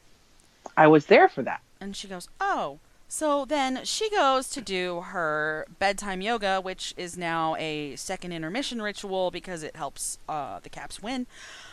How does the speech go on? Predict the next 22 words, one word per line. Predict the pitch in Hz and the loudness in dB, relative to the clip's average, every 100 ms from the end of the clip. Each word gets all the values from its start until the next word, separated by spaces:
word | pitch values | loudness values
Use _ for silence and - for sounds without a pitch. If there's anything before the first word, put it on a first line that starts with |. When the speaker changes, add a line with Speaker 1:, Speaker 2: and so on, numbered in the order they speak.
| - - - - | -20 -20 -20 -12
Speaker 2:
And | 208 196 196 185 185 185 - - - - - | -6 -4 -4 -4 -4 -6 -10 -14 -20 -20 -12
we | 233 | -6
switch | - 220 | -4 -4
over | 208 185 | -4 -4
to | 185 - | -4 -6
the | 180 165 156 | -2 -2 -2
Jets | 185 - 185 | -2 -4 0
Wild | 247 330 240 | 2 2 0
game, | 214 190 | -2 -2
and | 185 175 | -4 -8
Connor | - 214 233 | -4 -4 -4
Hellebuck | 240 208 147 | -6 -6 -8
takes | - 160 - | -10 -12 -12
a | |
fucking | - - - 180 | -10 -10 -10 -12
penalty, | 190 175 156 143 | -10 -10 -10 -10
and | 143 | -10
Melanie's | 143 143 143 147 | -8 -8 -8 -10
not | 123 | -10
in | |
the | 139 | -12
room. | 135 110 | -14 -16